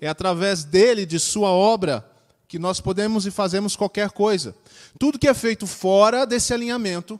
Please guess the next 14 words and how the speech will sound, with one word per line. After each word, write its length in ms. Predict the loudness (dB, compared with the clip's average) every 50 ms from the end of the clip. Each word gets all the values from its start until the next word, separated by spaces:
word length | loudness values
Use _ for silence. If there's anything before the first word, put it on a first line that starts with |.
| _ _ _ _ _ _ _ _
com 380 | -2 0 2 2 2 -2 -6 -12 _ _ _ _ _ _ _
o 80 | -10
Senhor 400 | -8 -4 -2 -2 -2 0 0 0
Jesus 340 | 0 0 -2 -4 -6 -8 -8
como 220 | -6 -6 -8 -6 -4
pedra 300 | -4 -4 -4 -4 -6 -8
fundamental 840 | -8 -6 -6 -6 -6 -6 -8 -6 -4 -4 -2 -2 -2 -4 -6 -10 _ _ _ _ _ _
se 160 | -12 -12 -12 -8
torna 440 | -6 -4 -4 -4 -4 -4 -6 -8 -10 _ _ _ _ _ _ _ _ _ _ _ _ _
fora 460 | _ -12 -2 2 4 6 6 4 4
da 80 | 2 0
vontade 480 | 0 -2 -4 -6 -4 -4 -4 -4 -6
de 160 | -8 -8 -8 -8
Deus, 420 | -8 -10 -10 -12 -14 -16 -16 -18